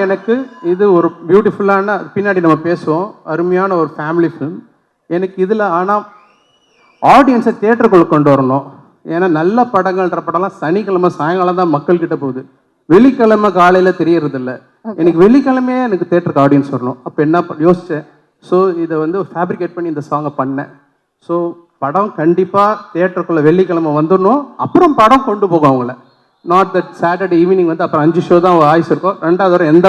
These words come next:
Speaker 1: படமா இருந்தாலும் எடுத்துருவாங்க, நம்ம பார்த்துட்டு இருக்கோம். பெரிய படம் கூட இருக்காது. So நான் தியேட்டர் வச்சிருக்கனால நான் பார்த்துருக்கேன், ஆடியன்ஸ் எதை வச்சு ஒரு படத்தை ஒரு கணிக்கிறாங்க, ஏன்னா நூத்தி இருபது ரூபாய் கொடுத்து வாங்குறாங்கன்றது சத்தியமா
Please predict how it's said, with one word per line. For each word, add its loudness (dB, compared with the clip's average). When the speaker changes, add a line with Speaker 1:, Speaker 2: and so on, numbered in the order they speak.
Speaker 1:
படமா 4
இருந்தாலும் 4
எடுத்துருவாங்க, -2
நம்ம -6
பார்த்துட்டு -2
இருக்கோம். -12
பெரிய -2
படம் -4
கூட -6
இருக்காது. -16
So -2
நான் 0
தியேட்டர் 4
வச்சிருக்கனால 2
நான் 0
பார்த்துருக்கேன், 0
ஆடியன்ஸ் 2
எதை -2
வச்சு -2
ஒரு 2
படத்தை -6
ஒரு -16
கணிக்கிறாங்க, -4
ஏன்னா -6
நூத்தி 2
இருபது 2
ரூபாய் -2
கொடுத்து -10
வாங்குறாங்கன்றது -4
சத்தியமா -8